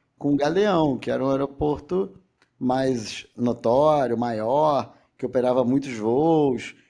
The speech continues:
Só que o problema todo é que, entre outras coisas, a gente tem aí um, um sucateamento do estado do Rio de Janeiro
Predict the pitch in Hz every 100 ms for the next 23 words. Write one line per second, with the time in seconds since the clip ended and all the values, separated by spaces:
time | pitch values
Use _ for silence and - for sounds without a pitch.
0 | _ _ _ _ - 226 233 254 240 233
1 | 214 202 202 196 208 220 - 156 - 180
2 | - 170 254 277 208 170 156 135 113 -
3 | 143 160 110 107 135 143 165 156 143 147
4 | 147 - - - 127 - - 190 - 185
5 | - 151 120 135 208 185 139 120 127 120
6 | 113 110 107 101 101 101 95